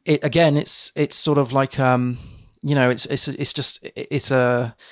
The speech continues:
an avenue into other passions. So I'm not just specifically talking to P H P developers or Python developers. It's, it's anybody and everybody who, who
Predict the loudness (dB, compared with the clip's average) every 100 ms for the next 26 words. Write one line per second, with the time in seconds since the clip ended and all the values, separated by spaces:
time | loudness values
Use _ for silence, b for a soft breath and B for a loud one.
0 | b b b -4 0 0 0 0 0 0
1 | 0 0 -2 0 -2 -2 -4 -2 -2 -2
2 | 0 0 2 0 2 2 2 0 -4 -2
3 | 0 2 0 2 2 2 -2 0 0 0
4 | 0 0 -2 -4 -2 -2 -2 -2 -2 -2
5 | -2 -4 -4 -4 -2 0 2 2 2 0
6 | -2 -2 -2 -2 -2 -2 0 -2 -2 -2
7 | -4 B B B 0 2 4 4 4 2
8 | 2 2 2 0 0 0 0 -2 0 0